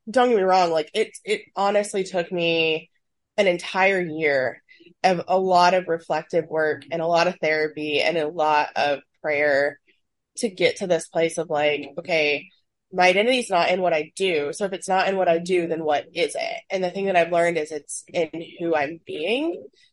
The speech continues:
and it's not so much in who I'm becoming or what I, you know, want to be or any of those things. It's who am I right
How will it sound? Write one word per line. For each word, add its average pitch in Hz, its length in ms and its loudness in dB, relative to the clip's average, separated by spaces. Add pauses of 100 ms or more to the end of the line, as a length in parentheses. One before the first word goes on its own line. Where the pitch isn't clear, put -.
(380)
and 175 100 2
it's - 240 -4
not 175 240 2
so 196 160 0
much 170 360 2
in 180 80 -4
who 175 100 -6
I'm 165 140 2
becoming 175 560 2
or 170 160 2
what 175 200 4
I, 165 400 0
you 180 100 -4
know, 165 120 -2
want 220 360 4
to 202 120 -8
be 165 420 -4
or 165 120 0
any 180 220 0
of 156 120 -4
those 196 240 0
things. 170 320 -6
It's 151 200 -8 (220)
who 220 220 6
am 180 300 -2
I 160 380 -2
right 151 380 -4